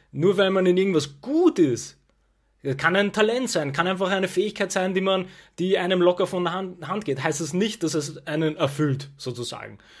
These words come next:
Und ich glaub, das ist auch ganz wichtig, weil da denkt man eben nicht dran,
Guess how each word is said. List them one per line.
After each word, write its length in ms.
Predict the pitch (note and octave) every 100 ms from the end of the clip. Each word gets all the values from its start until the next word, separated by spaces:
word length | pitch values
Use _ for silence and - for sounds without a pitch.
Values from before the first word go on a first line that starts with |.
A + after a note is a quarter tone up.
| -
Und 80 | C#3
ich 80 |
glaub, 120 | D3 C#3
das 140 | D#3+
ist 80 | D#3+
auch 140 | D3+
ganz 240 | D3 C#3 C#3
wichtig, 360 | A#3+ - C#3
weil 300 | C3 C3+ C3+ - - _ _ - _ _ _ _ _ _ _
da 120 | D#3+
denkt 340 | D#3 F3+ G#3+ G3+
man 160 | F3
eben 240 | D#3 D3+ D3
nicht 240 | C#3+ C#3
dran, 260 | C3 A#2+